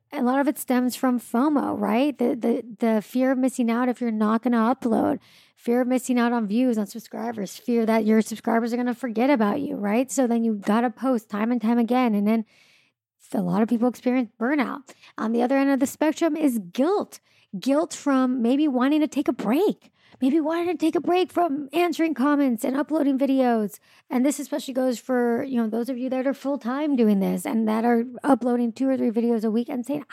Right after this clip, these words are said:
"I need a break," but then feeling guilty about it 'cause you've got this group of amazing subscribers who watch every single video, right? But you, you need a break. And then you feel guilty about that. Uh, the other issue,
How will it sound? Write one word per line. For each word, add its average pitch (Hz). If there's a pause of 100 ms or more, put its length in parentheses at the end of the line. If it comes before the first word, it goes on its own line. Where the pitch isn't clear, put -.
"I 262
need 269
a 240
break," 214 (300)
but 240
then 247
feeling 254
guilty 254
about 214
it 254
'cause 226
you've 247
got 285
this 269
group 262
of 233
amazing 226 (260)
subscribers 214
who 233 (100)
watch 214 (200)
every 247
single 226
video, 196
right? 226
But 294
you, 269 (220)
you 254
need 220
a 233
break. 262 (440)
And 202
then 208
you 208
feel 240
guilty 269
about 185
that. - (420)
Uh, 208
the 202
other 240
issue, 262